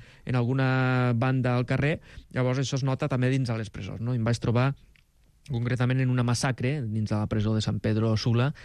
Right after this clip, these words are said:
entre dos bandes rivals, no? I fa poc, pues, també va haver un escàndol de que, eh, uns menors, mm, concretament tres menors, van matar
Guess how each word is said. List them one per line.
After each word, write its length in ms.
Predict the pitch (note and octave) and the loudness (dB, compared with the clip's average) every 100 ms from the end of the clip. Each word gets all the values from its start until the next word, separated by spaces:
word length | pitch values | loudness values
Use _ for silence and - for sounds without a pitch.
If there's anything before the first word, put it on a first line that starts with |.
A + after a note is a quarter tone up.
| - | -14
entre 320 | - A#2 A#2 A2 | -2 -2 0 0
dos 160 | A2 | 2
bandes 300 | A2 G#2+ - | 0 -2 -2
rivals, 320 | G#2+ G2+ G2 A#2+ | -2 -2 0 2
no? 80 | B2+ | 2
I 60 | |
fa 160 | A#2+ B2+ C3+ | 2 2 2
poc, 220 | C#3+ - | 0 0
pues, 140 | B2 A2+ | -2 0
també 220 | A2 A2+ | 0 0
va 60 | A2+ | 0
haver 80 | A2+ | 0
un 140 | A#2 | 0
escàndol 480 | A#2 C3+ B2+ C3+ C#3 | 0 0 0 2 2
de 80 | A#2+ | 2
que, 280 | A2+ A2 G#2 - - - | 2 2 0 -4 -16 -4
eh, 260 | A#2+ A2+ A2+ | 0 2 2
uns 240 | C3+ C3 A#2 | 2 2 2
menors, 480 | C3 C3+ C#3+ - - - - - | 2 2 0 -2 -10 -20 -20 -8
mm, 260 | B2 A#2 | -4 -2
concretament 480 | G#2+ A2+ A#2+ A#2+ B2 | -2 -2 0 0 0
tres 200 | D3 C3+ | 0 0
menors, 400 | B2+ A2+ C3 - D3 | 2 0 0 -4 -2
van 280 | B2 B2+ B2+ | 0 2 2
matar 300 | A#2+ B2+ | 2 2